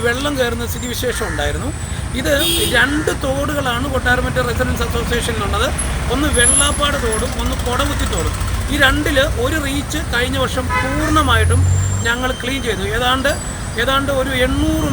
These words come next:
മീറ്റർ ഭാഗം തോട് കംപ്ലീറ്റ് ക്ലീൻ ചെയ്ത് നമ്മൾ ഈ കേരളത്തിലെ റെസിഡൻസ് അസോസിയേഷനുകൾക്ക് മാതൃകയാക്കിയിട്ടുണ്ട്. അതോടൊപ്പമാണ് കൊടകുത്തി തോടെന്ന് പറയുന്ന ഈ വൈക്കം റോഡിലെ തോട്, അത് പുതിയ റീച്ചായിട്ട് ഇന്നലെ മുതൽ, നേരത്തെ ആൾക്കാരെ വെച്ച്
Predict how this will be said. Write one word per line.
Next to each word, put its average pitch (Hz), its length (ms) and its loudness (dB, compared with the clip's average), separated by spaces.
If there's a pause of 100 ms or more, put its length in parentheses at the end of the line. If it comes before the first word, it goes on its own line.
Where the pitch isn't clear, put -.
മീറ്റർ 269 260 0 (140)
ഭാഗം 233 280 2 (420)
തോട് 240 220 4 (120)
കംപ്ലീറ്റ് 269 600 2
ക്ലീൻ 247 180 0 (100)
ചെയ്ത് 226 220 2 (260)
നമ്മൾ 226 220 -2 (560)
ഈ - 20 -2 (120)
കേരളത്തിലെ 277 500 2 (120)
റെസിഡൻസ് 302 500 0
അസോസിയേഷനുകൾക്ക് 254 880 -2 (140)
മാതൃകയാക്കിയിട്ടുണ്ട്. 247 1080 0 (480)
അതോടൊപ്പമാണ് 262 600 2 (220)
കൊടകുത്തി 277 460 0
തോടെന്ന് 269 380 -2
പറയുന്ന 220 320 -2 (180)
ഈ 254 120 0
വൈക്കം 254 380 0
റോഡിലെ 233 360 0
തോട്, - 200 0 (560)
അത് 285 140 4 (560)
പുതിയ 294 200 0 (100)
റീച്ചായിട്ട് 277 560 4 (140)
ഇന്നലെ 285 320 0
മുതൽ, 220 140 0 (100)
നേരത്തെ 254 340 0
ആൾക്കാരെ 285 420 2
വെച്ച് 262 160 -2